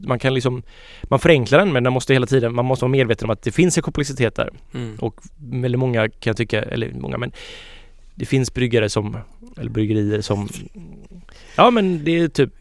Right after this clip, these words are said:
Speaker 2: Kommer
Speaker 1: det,
Speaker 2: vi
Speaker 1: det
Speaker 2: med
Speaker 1: är
Speaker 2: en, kommer vi en lista på Instagram sen eller?
Speaker 1: Nej, det
Speaker 2: Nej,
Speaker 1: gör
Speaker 2: det
Speaker 1: vi
Speaker 2: gör vi
Speaker 1: inte.
Speaker 2: inte. Nej, nej. <clears throat> Ehm, va?
Speaker 1: Nu spiller jag.
Speaker 2: Spiller du nu?
Speaker 1: Ja, det gjorde jag. Långt
Speaker 2: Ja,
Speaker 1: ner
Speaker 2: det
Speaker 1: i.
Speaker 2: gjorde, men jag såg inte det ens. Jag tänkte inte på det. Jag, jag har druckit så mycket kaffe.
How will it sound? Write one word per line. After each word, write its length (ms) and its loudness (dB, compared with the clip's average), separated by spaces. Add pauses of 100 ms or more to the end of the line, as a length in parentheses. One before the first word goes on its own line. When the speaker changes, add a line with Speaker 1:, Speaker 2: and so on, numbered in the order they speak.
Speaker 2:
Kommer 200 4
Speaker 1:
det, 60 4
Speaker 2:
vi 60 4
Speaker 1:
det 60 8
Speaker 2:
med 100 8
Speaker 1:
är 100 6
Speaker 2:
en, 60 -12
kommer 260 6
vi 100 4
en 120 4
lista 480 4
på 240 4
Instagram 340 0
sen 180 -4
eller? 280 -6
Speaker 1:
Nej, 180 -2
det 60 0
Speaker 2:
Nej, 0 -
Speaker 1:
gör 60 8
Speaker 2:
det 60 10
Speaker 1:
vi 60 10
Speaker 2:
gör 80 8
vi 60 0
Speaker 1:
inte. 80 -4
Speaker 2:
inte. 220 -2 (120)
Nej, 140 -4 (340)
nej. 400 -4
<clears throat> 0 -
Ehm, 180 -10 (500)
va? 180 4 (180)
Speaker 1:
Nu 120 0
spiller 260 0
jag. 80 -4 (560)
Speaker 2:
Spiller 240 -2
du 80 4
nu? 120 4
Speaker 1:
Ja, 80 0
det 80 0
gjorde 120 -2
jag. 80 -12 (140)
Långt 140 -4
Speaker 2:
Ja, 60 -4
Speaker 1:
ner 80 0
Speaker 2:
det 60 -2
Speaker 1:
i. 20 -2
Speaker 2:
gjorde, 280 -6
men 100 0
jag 100 0
såg 260 -2
inte 140 -4
det 60 -6
ens. 220 -8
Jag 120 -6
tänkte 220 -8
inte 100 -10
på 60 -8
det. 60 -6
Jag, 200 -6
jag 100 -6
har 100 -10
druckit 200 -6
så 80 -10
mycket 140 -8
kaffe. 220 -8